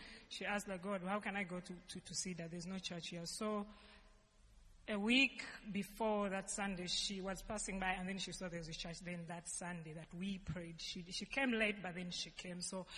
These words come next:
I really believe God answered our prayers that morning. I mean, look at that scripture, Matthew eighteen eighteen, you know.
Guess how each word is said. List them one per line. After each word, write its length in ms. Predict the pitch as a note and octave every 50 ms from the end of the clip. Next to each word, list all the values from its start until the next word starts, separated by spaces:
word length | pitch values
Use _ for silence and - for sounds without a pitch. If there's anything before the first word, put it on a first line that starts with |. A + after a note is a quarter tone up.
| - - - - - -
I 40 |
really 200 | G#3 G#3+ A#3 A3
believe 340 | A3+ F3 G3+ F#3+ G#3 G#3 F3
God 380 | - G3 F3+ F3+ F#3 F#3 - - -
answered 340 | - F#3 F#3+ F3 - F#3+ F3 -
our 220 | - F#3 F#3 F3+ F3
prayers 360 | - - - F3+ E3+ E3+ D#3
that 180 | D3+ E3+ E3+ F3
morning. 260 | E3 E3+ E3+ E3 F3+ G3
I 80 | G3
mean, 280 | F#3+ G3+ G#3 F#3+ F3+ F#3+
look 180 | - B3+ -
at 240 | G3+ F#3 - - F#3+
that 160 | F3 F#3+ F3+ -
scripture, 460 | - - - F#3+ F3 - - - E3 D#3+
Matthew 280 | F#3 F#3+ F#3 - G3 F#3 F#3
eighteen 340 | F3+ E3+ - - F#3+ F3+ G#3
eighteen, 380 | F3+ D#3+ D#3+ - - F#3 E3+ D#3+ D#3 - -
you 140 | F3 F3
know. 120 | F3 F3+